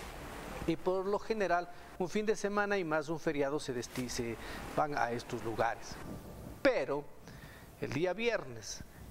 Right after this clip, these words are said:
nueve de la mañana, ya se anunció esta emergencia. Una emergencia que provocó este gran deslizamiento por una lluvia intensa de aproximadamente catorce horas en este lugar.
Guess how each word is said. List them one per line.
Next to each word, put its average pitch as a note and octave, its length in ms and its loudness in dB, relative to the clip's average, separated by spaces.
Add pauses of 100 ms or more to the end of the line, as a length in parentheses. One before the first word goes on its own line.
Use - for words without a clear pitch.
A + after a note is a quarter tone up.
nueve G#3+ 460 2
de G3+ 140 2
la A3 120 2
mañana, F3 440 2
ya D3 180 2
se C#3+ 140 -2
anunció B2+ 260 -2
esta C3 180 -2
emergencia. - 560 -2
Una D#3+ 140 0
emergencia F3 680 0 (400)
que D#3+ 140 4
provocó D3 480 2
este D#3+ 320 0
gran F#3 420 2
deslizamiento E3+ 840 0
por C#3 260 2
una F3+ 220 2
lluvia E3 460 0
intensa E3 600 0
de D3 100 2
aproximadamente D#3+ 960 0
catorce D#3 580 0
horas D3+ 280 2
en B2+ 120 -2
este B2 260 -2
lugar. G#2+ 340 0